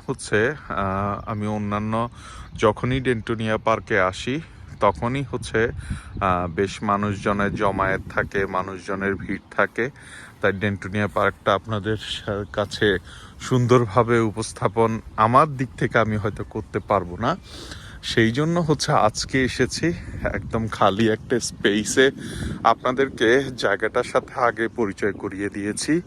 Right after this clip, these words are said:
আর এরপর নেক্সট আরেকটা ব্লগে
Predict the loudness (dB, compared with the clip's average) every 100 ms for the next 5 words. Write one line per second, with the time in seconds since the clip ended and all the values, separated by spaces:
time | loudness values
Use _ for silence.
0 | -8 -20 -18 -18 0 6 6 4 0 2
1 | 6 6 6 2 6 6 6 0 -8 -10
2 | -6 0 0 0 -10 -6 0 2 2 2
3 | 2 4 4 4 2